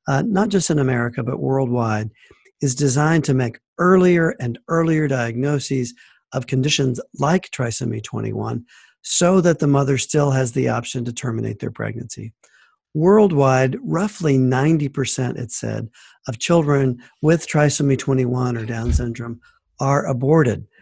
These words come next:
In fact, it was only a couple of years ago that Iceland became,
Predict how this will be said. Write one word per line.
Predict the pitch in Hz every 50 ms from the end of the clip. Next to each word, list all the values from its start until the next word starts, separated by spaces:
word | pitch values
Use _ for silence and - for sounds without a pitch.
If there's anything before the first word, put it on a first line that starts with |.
| _ _ _
In | - 139
fact, | - - 151 156 139 -
it | -
was | - 143 127
only | 151 156 165 170 156 143
a | 131 123
couple | - 156 147 147 135
of | 127 120
years | 135 156 160 147 139
ago | 127 123 131 123
that | 110 117 - - -
Iceland | 156 160 180 175 - - 139 120 110 107 104
became, | 110 120 - - 120 110 107 101